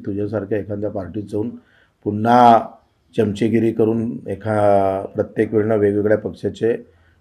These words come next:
तिकिटा पाठिंबा आम्हाला घेता आला असता. ते चमचेगिरी बच्चू कडूनं केली नाही आयुष्यात. पैसा आमच्यासाठी महत्त्वाचा नव्हता.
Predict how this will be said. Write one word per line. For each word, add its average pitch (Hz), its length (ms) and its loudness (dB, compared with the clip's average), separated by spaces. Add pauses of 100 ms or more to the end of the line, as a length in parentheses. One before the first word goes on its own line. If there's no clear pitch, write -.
(120)
तिकिटा 107 380 0
पाठिंबा 104 480 0
आम्हाला 95 280 -2
घेता 95 300 -4
आला 87 120 -6
असता. 85 220 -12
ते 104 180 -10
चमचेगिरी 101 500 -6
बच्चू 107 320 -8
कडूनं 101 220 -10
केली 98 280 -10
नाही 95 120 -8
आयुष्यात. 82 420 -14 (1120)
पैसा 104 300 2
आमच्यासाठी 104 460 -2
महत्त्वाचा 101 560 -4
नव्हता. 98 460 -4